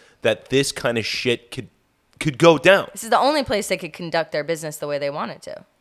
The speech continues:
Speaker 1: Which is how?
Speaker 2: Well, <laughs>
Speaker 1: Let's start at the beginning.
Speaker 2: Um, right. So I also wanna point out that not only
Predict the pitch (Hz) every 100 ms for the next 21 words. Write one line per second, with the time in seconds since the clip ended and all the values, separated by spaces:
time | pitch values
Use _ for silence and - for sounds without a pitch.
0 | - 131 143 143 123 101 - 80 - _
1 | _ _ - - _ _ _ _ _ _
2 | 277 294 294 285 - _ 269 - - -
3 | - 320 151 170 190 - 160 147 123 95
4 | 90 85 71 - - - 622 539 587 -
5 | - - - 269 269 262 262 - - -
6 | - 90 - - 233 170 120 - - 294
7 | 269 - - _ - 220 277 277 320 370
8 | 285 214 202 175 151 143 139 190 180 220
9 | 277 196 190 160 131 151